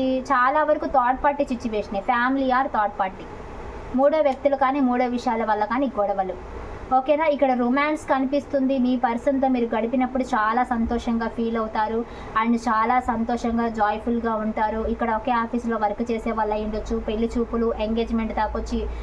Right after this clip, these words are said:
ఆ, తెగిపోయిన వాళ్ళు కూడా ఉండి ఉండొచ్చు, ఎంగేజ్‌మెంట్ దాకా వచ్చిన వాళ్ళు అంటే రీసెంట్గా మ్యారేజ్ అయిన వాళ్ళు కానీ, and పెళ్లి చూపులు కానీ,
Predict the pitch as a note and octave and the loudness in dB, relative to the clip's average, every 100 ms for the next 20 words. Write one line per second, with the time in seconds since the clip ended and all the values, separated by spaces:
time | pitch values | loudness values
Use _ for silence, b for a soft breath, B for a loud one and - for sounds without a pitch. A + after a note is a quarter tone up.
0 | B B A3 B3 A3+ A#3+ A#3+ A3+ A3+ A3+ | B B 0 0 0 0 0 0 0 0
1 | A3+ A3+ G#3+ G#3 G#3 G#3 G#3 A#3 A3 A#3 | 0 2 2 2 0 -2 -4 -4 -2 -2
2 | A3+ A3+ G#3+ A3 A3 A3 G#3+ A#3+ A3+ G#3+ | 0 -2 -2 -2 -2 -4 -6 -4 -2 0
3 | G#3 G#3+ A#3 B B A#3 A#3 A#3 A#3+ A#3+ | -2 -4 -6 B B -2 0 0 0 0
4 | A#3 A#3 A3 G#3+ G#3 G#3+ G#3+ G#3 G#3 G#3 | -2 -2 -2 -2 -2 -2 -4 0 0 0
5 | G#3+ G#3 G#3 G#3+ A#3 B - G#3+ G#3+ A3 | -2 -2 -2 -8 -10 B -4 -2 0 -2
6 | A3 A3 G#3+ G#3+ A3 G#3+ A3+ A#3+ A3 G#3+ | 0 0 0 0 -2 -2 -2 -2 -4 -4
7 | A3 G#3 G3+ | -2 -2 -2